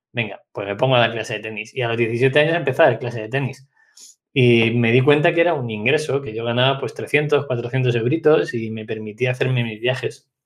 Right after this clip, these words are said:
Entonces, para mí es lo de antes, que es la libertad de, de poder elegir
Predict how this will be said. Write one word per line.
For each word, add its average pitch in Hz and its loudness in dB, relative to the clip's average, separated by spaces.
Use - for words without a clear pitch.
Entonces, 135 2
para 131 6
mí 151 2
es 131 2
lo 131 6
de 123 6
antes, 139 2
que 123 -2
es 120 -2
la 120 2
libertad 117 2
de, 113 -4
de 127 -2
poder 117 2
elegir 131 2